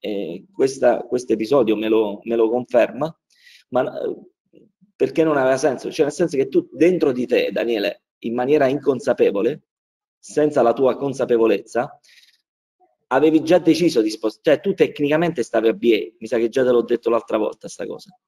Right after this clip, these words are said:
cioè tu già stavi a B E, solo che non te lo volevi dire a te stesso.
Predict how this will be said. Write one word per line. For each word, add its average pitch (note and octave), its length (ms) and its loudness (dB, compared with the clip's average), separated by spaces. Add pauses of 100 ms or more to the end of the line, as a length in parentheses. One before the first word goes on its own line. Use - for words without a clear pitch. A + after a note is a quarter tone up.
(380)
cioè D3 160 0
tu F#3 100 0
già E3 240 4
stavi A#2 320 0
a G#2 60 0
B G2+ 100 -6
E, - 300 -2 (300)
solo G3 220 4
che D#3 80 8
non C#3+ 140 4
te D#3 80 6
lo D3+ 100 8
volevi D#3 320 8
dire D#3 200 6
a - 80 -2
te C#3 100 -12
stesso. - 580 -10